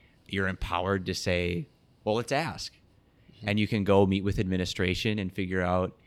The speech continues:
Speaker 1: "Hey, maybe there's a good reason why we don't do it that way. Or maybe there's not, and maybe we can change it." And being a part of a bunch of projects that have resulted in change on campus and being able to see that, you know, from something as simple as working with the Department of Residence to changing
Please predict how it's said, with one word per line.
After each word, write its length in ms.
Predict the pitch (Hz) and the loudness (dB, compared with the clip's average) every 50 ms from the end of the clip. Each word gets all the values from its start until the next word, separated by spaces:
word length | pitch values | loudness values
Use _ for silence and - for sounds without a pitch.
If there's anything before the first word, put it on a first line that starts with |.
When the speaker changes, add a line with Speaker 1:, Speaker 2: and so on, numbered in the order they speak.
| _ _ _ | _ _ _
Speaker 1:
"Hey, 220 | - 110 104 98 | -2 0 2 2
maybe 200 | 95 101 104 107 | 2 2 2 2
there's 220 | 101 104 104 95 - | 4 4 2 2 2
a 80 | 101 | -2
good 160 | 92 98 101 92 | 0 0 -2 0
reason 320 | 101 104 107 101 104 95 | 0 0 0 0 -2 -2
why 100 | 92 90 | -2 -2
we 100 | 90 92 | -2 -2
don't 200 | 90 90 85 85 | -2 -2 -4 -6
do 100 | 90 92 | -6 -6
it 120 | 90 85 - | -6 -4 -4
that 200 | 95 90 85 - | -4 -4 -4 -4
way. 340 | 87 90 90 92 90 90 - - _ _ _ _ - | -4 -4 -4 -4 -6 -8 -10 -16 _ _ _ _ -8
Or 80 | - 98 | -4 -2
maybe 180 | 104 110 123 135 | 0 2 2 2
there's 160 | 135 120 101 | 0 0 2
not, 220 | 113 120 151 135 90 | 2 2 2 2 0
and 80 | 98 | -4
maybe 160 | 95 101 104 | -6 -4 -2
we 160 | 110 107 113 110 | 0 0 0 -2
can 140 | - 110 | -2 -4
change 320 | 95 - 113 120 123 110 - | -4 -4 -4 -4 -4 -4 -6
it." 200 | 85 80 - - _ - - - - - | -8 -8 -10 -12 _ -20 -20 -20 -20 -8
And 360 | - 87 90 90 90 90 87 | -4 -4 -2 -2 -4 -6 -4
being 240 | 87 101 98 98 98 | -2 -2 0 0 -2
a 40 | 92 | -4
part 280 | - - 101 92 95 92 | -2 0 0 0 0 0
of 60 | 92 | -2
a 40 | 92 | -2
bunch 220 | 87 92 92 - | -4 -4 -6 -6
of 80 | 101 90 | -8 -10
projects 600 | - - 90 92 90 87 92 92 90 - - - - - | -4 -2 -2 -2 -2 -2 -2 -4 -4 -6 -8 -12 -8 -6
that 380 | 92 90 90 90 90 92 - - _ _ _ _ | -4 -2 -2 -2 -4 -4 -6 -10 _ _ _ _
have 180 | - 92 90 | -8 -6 -4
resulted 460 | 101 92 85 98 85 92 - - 98 | -4 -6 -6 -4 -6 -6 -4 -4 -4
in 100 | 98 98 | -4 -4
change 320 | 92 80 95 95 98 92 101 | -4 -4 -4 -4 -4 -4 -4
on 80 | 98 | -4
campus 460 | 92 - 107 87 90 - 104 90 - - | -6 -6 -6 -6 -6 -6 -6 -6 -6 -6
and 100 | 90 87 | -6 -6
being 220 | 90 90 90 90 | -6 -6 -6 -4
able 200 | 90 92 90 92 | -4 -4 -4 -4
to 120 | 95 95 | -6 -6
see 260 | 92 - - 92 87 90 | -6 -8 -8 -6 -6 -4
that, 380 | 90 90 92 92 92 - - - - _ _ - - - - - _ | -2 -2 -2 -2 -4 -4 -8 -16 -20 _ _ -20 -20 -20 -20 -20 _
you 80 | - 92 | -8 -4
know, 140 | 95 95 90 | -4 -4 -4
from 320 | - - 95 90 90 87 | -2 -2 -2 -2 -2 -6
something 360 | - - 113 98 - 104 98 95 | -4 -4 -4 -2 -2 -2 -2 -2
as 100 | 92 - | -2 -2
simple 320 | - 104 90 - 101 98 | -4 -6 -6 -4 -4 -4
as 100 | 95 92 | -2 -2
working 240 | 95 98 95 - 101 | -4 -4 -4 -4 -6
with 100 | 95 92 | -6 -6
the 60 | - | -6
Department 320 | 101 - 110 101 95 95 | -6 -2 0 0 0 2
of 60 | 95 95 | 2 2
Residence 340 | 92 90 98 95 92 92 | 2 2 0 -2 -4 -6
to 160 | - - - 90 | -6 -6 -6 -6
changing 540 | - - 113 92 90 90 104 92 95 95 | -4 -2 -2 -2 -2 -2 -2 -2 -2 -4